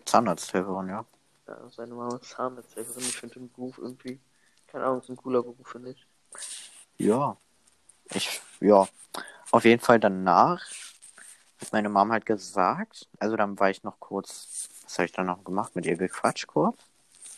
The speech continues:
Speaker 1: Und danach war richtig lit. Danach haben wir, oder hab ich, sie hat halt bei HelloFresh, kennst du so, kennst du HelloFresh?
Speaker 2: Nein.
Speaker 1: Ja, kann man halt so Lebensmittel bestellen und die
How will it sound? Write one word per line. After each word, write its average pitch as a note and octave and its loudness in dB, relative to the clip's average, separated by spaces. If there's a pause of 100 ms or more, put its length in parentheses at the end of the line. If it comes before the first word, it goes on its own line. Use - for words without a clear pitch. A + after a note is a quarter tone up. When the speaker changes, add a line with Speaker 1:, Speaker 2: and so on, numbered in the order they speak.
(140)
Speaker 1:
Und G2+ -2
danach G#2 6 (540)
war G2+ 4
richtig - -6
lit. - -4 (1300)
Danach G#2 4
haben G2 -2
wir, A2 -4
oder G2+ 2
hab G2 -6
ich, - -2 (640)
sie G#2 4
hat F#2+ 6
halt A2+ 4
bei G#2 2
HelloFresh, A2 -2
kennst - -8
du E3+ 0
so, E3+ -4
kennst - -10
du C3+ -4
HelloFresh? - -8 (480)
Speaker 2:
Nein. A#2 -8 (1040)
Speaker 1:
Ja, G2+ 8
kann B2+ 2
man A#2+ -2
halt G#2+ 0
so A2 -2
Lebensmittel G#2 -2
bestellen G2 -2
und F#2 -12
die F#2+ -4